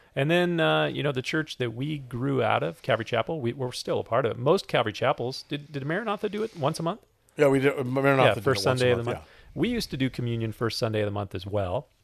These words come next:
Speaker 1: And, um, I, with the leadership, probably about ten years ago, decided, hey, we're gonna do it every seven weeks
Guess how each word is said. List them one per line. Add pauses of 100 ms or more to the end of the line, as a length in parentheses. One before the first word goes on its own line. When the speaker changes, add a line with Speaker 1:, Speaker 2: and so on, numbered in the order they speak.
(300)
Speaker 1:
And,
um, (960)
I,
with
the
leadership,
probably
about
ten
years
ago, (480)
decided,
hey,
we're
gonna
do
it
every
seven
weeks